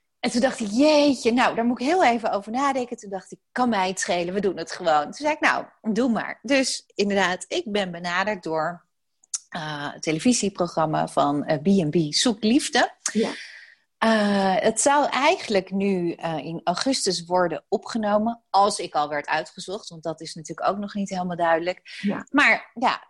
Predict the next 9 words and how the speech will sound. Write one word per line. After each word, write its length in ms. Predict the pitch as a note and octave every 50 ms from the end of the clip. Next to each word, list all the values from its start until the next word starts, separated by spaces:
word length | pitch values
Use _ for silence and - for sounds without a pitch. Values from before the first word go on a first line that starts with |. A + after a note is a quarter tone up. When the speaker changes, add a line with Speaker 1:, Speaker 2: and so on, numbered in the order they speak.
| -
Speaker 1:
door 260 | G3+ G#3+ A#3 A3 G#3 A3
covid 500 | - G#3 G#3 G#3+ G#3+ - F3+ E3 D#3+ -
is 180 | - F#3+ F3+ -
dat, 280 | - E3 D#3+ D#3 -
eh, 140 | E3 E3 D#3
nu 200 | D3+ D#3 E3 E3 -
ook 240 | - F3+ F#3 F3+ -
verschoven. 880 | - - E3+ - - - G3+ G3 G3 G3+ G3 - - C#3+ D3+ F#3+ B3+ D#4+ _ _ _ _ _ _ _ _ _ -
Eh, 160 | E3 D#3+